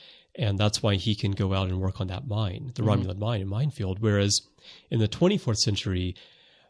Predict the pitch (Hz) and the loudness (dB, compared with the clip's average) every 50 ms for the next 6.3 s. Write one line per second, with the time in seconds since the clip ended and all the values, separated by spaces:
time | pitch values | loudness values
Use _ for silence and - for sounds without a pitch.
0 | _ _ _ _ _ _ _ _ _ _ _ - 143 143 127 131 127 127 135 147 | _ _ _ _ _ _ _ _ _ _ _ -10 -6 0 4 6 6 8 8 8
1 | 139 135 120 - 131 123 117 - 120 - - 113 - - 117 101 98 107 98 95 | 8 8 6 8 6 6 6 6 4 2 2 2 2 2 0 2 2 0 0 0
2 | - - - - 120 110 113 120 123 123 120 113 110 - - - 107 98 - - | -2 -6 -2 0 2 2 4 2 2 0 0 -2 -4 -4 -2 -2 -2 -2 -2 -2
3 | 107 107 127 143 147 135 113 104 95 98 95 90 - 98 92 90 92 90 - - | 0 2 4 4 4 4 4 4 4 2 2 2 0 0 0 -2 -2 0 -2 -2
4 | - - _ _ _ _ _ _ _ _ _ _ _ _ - 120 113 - 131 131 | -2 -4 _ _ _ _ _ _ _ _ _ _ _ _ -2 0 2 4 4 4
5 | - 165 139 127 - - 120 - - 131 117 117 110 104 101 98 98 98 98 101 | 4 4 2 4 4 4 4 4 4 6 6 6 4 4 2 2 2 2 2 2
6 | 101 104 104 104 101 98 | 4 4 4 2 0 0